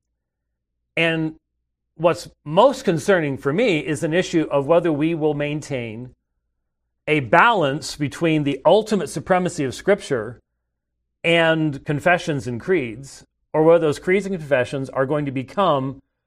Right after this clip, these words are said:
the lens through which Scripture itself is to be interpreted, and that will eventually lead to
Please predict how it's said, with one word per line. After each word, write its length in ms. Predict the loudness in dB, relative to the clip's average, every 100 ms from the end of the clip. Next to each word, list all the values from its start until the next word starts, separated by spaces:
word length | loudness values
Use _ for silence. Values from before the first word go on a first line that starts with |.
| _ _ -2
the 140 | 0
lens 420 | 4 4 2 -2
through 180 | 0 2
which 160 | 2 -2
Scripture 360 | -2 -2 -2
itself 380 | -6 2 2 2
is 60 | -2
to 60 |
be 80 | -6
interpreted, 580 | -6 -2 -2 -2 -4 -4
and 260 | -8 -8 -2
that 220 | 0 2
will 280 | 4 4 2
eventually 560 | -4 -6 -8 -6 -8
lead 320 | -6 -8 -8 -10
to 360 | -8 -8 -10